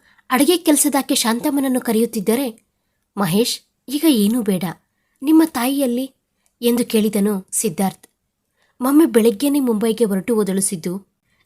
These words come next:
ನಾನು ಕೆಲವು ದಿನಗಳ ನಂತರ ಹೋಗ್ತೀನಿ." ಅವನ ಧ್ವನಿಯಲ್ಲಿ ದುಃಖ ಎದ್ದು ಕಾಣುತ್ತಿದೆ. "ಕೆಲವು ದಿನಗಳ ನಂತರ ಅಲ್ಲ, ಈಗಲೇ ಹೋಗಿ ರೆಡಿಯಾಗು ಮುಂಬೈ ಹೋಗುವುದಕ್ಕೆ." ಸಿದ್ಧಾರ್ಥ್ ಮಾತುಗಳಿಗೆ, "ನಾನು ಹೀಗೆ ಮುಂಬೈ ಹೋಗುವುದೇನು ಸಿದ್ದು?"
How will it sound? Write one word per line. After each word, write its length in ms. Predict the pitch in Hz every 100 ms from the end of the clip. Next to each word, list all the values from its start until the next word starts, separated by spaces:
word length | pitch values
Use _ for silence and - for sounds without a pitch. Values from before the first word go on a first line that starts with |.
| -
ನಾನು 240 | 285 320
ಕೆಲವು 380 | 320 233 208 262
ದಿನಗಳ 260 | 285 294 277
ನಂತರ 320 | 247 214 226 233
ಹೋಗ್ತೀನಿ." 520 | 208 - 196 185 - _ _ _ _ _ _ -
ಅವನ 220 | 220 277
ಧ್ವನಿಯಲ್ಲಿ 640 | 202 196 208 220 202 214 196 _ _ _ - 190
ದುಃಖ 240 | 247 - 320
ಎದ್ದು 300 | 277 214 165
ಕಾಣುತ್ತಿದೆ. 580 | 247 214 202 196 180 190 _ _ _ _ _ _ _ _ _ _ -
"ಕೆಲವು 300 | 254 311 320
ದಿನಗಳ 280 | 320 330 320
ನಂತರ 320 | 240 202 233 220
ಅಲ್ಲ, 220 | 202 190 170 - - _ _ -
ಈಗಲೇ 340 | 302 339 359
ಹೋಗಿ 280 | 320 254 233
ರೆಡಿಯಾಗು 600 | 220 196 214 175 190 - _ 233
ಮುಂಬೈ 300 | 254 302 269
ಹೋಗುವುದಕ್ಕೆ." 720 | 208 208 190 185 - 185 - _ _ _ _ _ _ -
ಸಿದ್ಧಾರ್ಥ್ 560 | - 254 175 254 285 247
ಮಾತುಗಳಿಗೆ, 640 | 220 226 214 190 214 208 - _ _ _ _ _ _ _ _ _ -
"ನಾನು 260 | 254 302 349
ಹೀಗೆ 260 | 320 320
ಮುಂಬೈ 360 | 320 247 269 330
ಹೋಗುವುದೇನು 600 | 262 220 233 214 202 190
ಸಿದ್ದು?" 380 | - 170 180